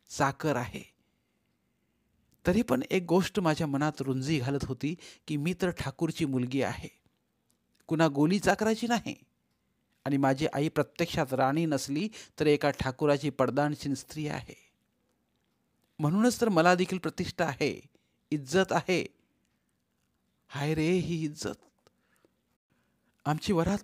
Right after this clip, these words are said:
प्रांगणात शिरली. राज्यातले सर्व मोठमोठे कारभारी, दिवाण, अधिकारी, दरबारी,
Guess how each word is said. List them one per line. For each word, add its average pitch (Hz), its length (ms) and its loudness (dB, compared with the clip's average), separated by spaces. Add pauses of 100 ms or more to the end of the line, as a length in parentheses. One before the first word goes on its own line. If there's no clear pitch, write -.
प्रांगणात 135 440 0
शिरली. 87 320 -8 (1200)
राज्यातले 127 540 -2
सर्व 147 280 -2
मोठमोठे 127 560 -2
कारभारी, 117 640 -2 (120)
दिवाण, 127 520 -2 (120)
अधिकारी, 127 720 -2
दरबारी, 131 640 2